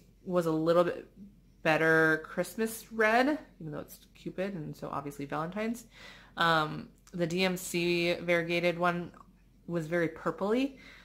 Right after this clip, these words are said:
um, like a purple red. It was weird. So I just didn't think it fit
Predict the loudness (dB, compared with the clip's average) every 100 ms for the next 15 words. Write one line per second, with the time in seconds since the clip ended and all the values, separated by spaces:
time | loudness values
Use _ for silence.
0 | -20 -20 -20 -4 0 2 0 -2 -8 -10
1 | -16 _ _ -20 -20 -20 -20 -12 -10 -10
2 | -12 -6 -4 2 4 2 0 -8 -4 -2
3 | -2 -4 -12 -18 -4 0 2 2 -4 -6
4 | -6 -4 -4 -6 -8 -2 -2 -2